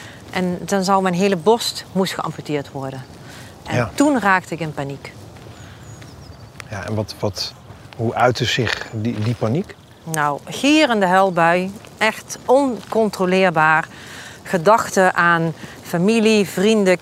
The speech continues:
Speaker 1: kinderen. Hoe vertel ik het? Eh, hoe ga ik eruit zien? Wat voor behandeling heb ik dan nog meer? Zijn er uitzaaiingen? Eh, hoe gaat het met mijn werk? Eh, allemaal gedachten die, eh,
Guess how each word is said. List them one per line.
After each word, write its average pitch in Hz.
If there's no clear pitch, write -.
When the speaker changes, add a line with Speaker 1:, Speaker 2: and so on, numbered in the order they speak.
Speaker 1:
kinderen. 190
Hoe 202
vertel 196
ik 180
het? 180
Eh, 165
hoe 196
ga 214
ik 190
eruit 190
zien? 170
Wat 208
voor 208
behandeling 175
heb 170
ik 165
dan 165
nog 156
meer? 185
Zijn 160
er 151
uitzaaiingen? 196
Eh, 170
hoe 208
gaat 190
het 170
met 180
mijn 165
werk? 233
Eh, 190
allemaal 233
gedachten 190
die, 175
eh, 170